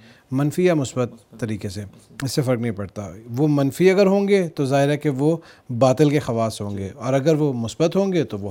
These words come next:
حق کے خواص ہوں گے۔ اگر آپ کربلا کا یہ پورا واقعہ دیکھیں اور امام حسین علیہ السلام کی نہضت اور جو مشکلات سے وہ گزرے اور جو امام کی توقعات تھیں آپ کو ان خطوط کے اندر ملتی ہیں جو امام نے مختلف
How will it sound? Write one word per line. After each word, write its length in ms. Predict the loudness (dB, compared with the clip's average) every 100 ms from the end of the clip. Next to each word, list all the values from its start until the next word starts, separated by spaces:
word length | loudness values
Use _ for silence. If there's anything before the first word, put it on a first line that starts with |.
| -6
حق 120 | -6
کے 100 | -6
خواص 380 | -4 -2 -4 -6
ہوں 120 | -8
گے۔ 80 | -10 -14 -20 -20 -8
اگر 200 | -2 2
آپ 140 | 2 2
کربلا 360 | 0 2 0
کا 120 | 0 -2
یہ 40 |
پورا 280 | 0 -2 0
واقعہ 360 | -2 -4 0 0
دیکھیں 320 | 0 -2 -4
اور 80 | -4
امام 240 | -4 -6
حسین 240 | -6 -8 -6
علیہ 120 | -6
السلام 380 | -6 -6 -6 -6
کی 120 | -6
نہضت 520 | -6 -6 -4 -6 -4
اور 80 | -6
جو 140 | -4
مشکلات 560 | -4 -6 -6 -6 -6 -6
سے 120 | -6
وہ 180 | -4 -6 -8 -20 _ -6
گزرے 440 | -2 0 2 0
اور 200 | 0 -4
جو 180 | 0 0
امام 220 | 2 -2
کی 140 | -4 -4
توقعات 680 | 0 0 -2 0 4 2 0
تھیں 160 | -8 -10 -16 -6
آپ 200 | -4 0
کو 80 | 0
ان 80 | 0
خطوط 400 | -2 2 2 2
کے 100 | 0
اندر 180 | 2
ملتی 320 | 0 -4 -6 -6
ہیں 80 |
جو 120 | -4 -4
امام 240 | -4 -6
نے 100 | -6
مختلف 480 | -8 -8 -4 -4